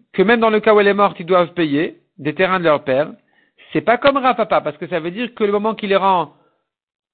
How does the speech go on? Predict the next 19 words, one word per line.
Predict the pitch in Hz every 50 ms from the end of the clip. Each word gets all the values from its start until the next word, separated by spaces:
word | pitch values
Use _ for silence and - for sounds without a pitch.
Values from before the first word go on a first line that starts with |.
| _ _ -
le | 151 170
moment | 180 202 208 233 226
qui | - 233
le | 208 208
rend | 196 208 202
chayav, | 208 196 180 175 175 185 185 190 - -
c'est, | 196 185 185 190 185 185
c'est | - 185
le | 185
moment | 185 196 202 208 214
du | 170 156 208 202
père, | - 262 262 254 208 -
que, | - 220
au | 214 - 202
moment | 202 202 208 220
où | 220
il | 214
avait | 214 190 214
emprunté. | 214 208 - 208 233 220 277 285 254 208 180